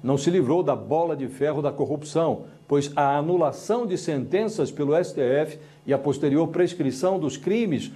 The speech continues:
atribuídos a ele não fizeram sumir a roubalheira que marcou a era petista. Seja como for, o primeiro confronto direto entre os candidatos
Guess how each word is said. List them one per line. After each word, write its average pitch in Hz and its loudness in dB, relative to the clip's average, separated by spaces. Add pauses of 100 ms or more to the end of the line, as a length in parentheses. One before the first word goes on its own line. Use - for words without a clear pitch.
(260)
atribuídos 139 2
a 123 4
ele 147 2 (320)
não 175 2
fizeram 175 2
sumir 143 0 (200)
a 113 -2
roubalheira 143 2
que 143 -6
marcou 123 -2 (180)
a 117 0
era 135 4
petista. 117 -4 (480)
Seja 175 2
como 139 0
for, 180 -2 (300)
o 165 0
primeiro 151 2
confronto 147 0
direto 151 2
entre 135 -2
os 120 -6
candidatos 131 0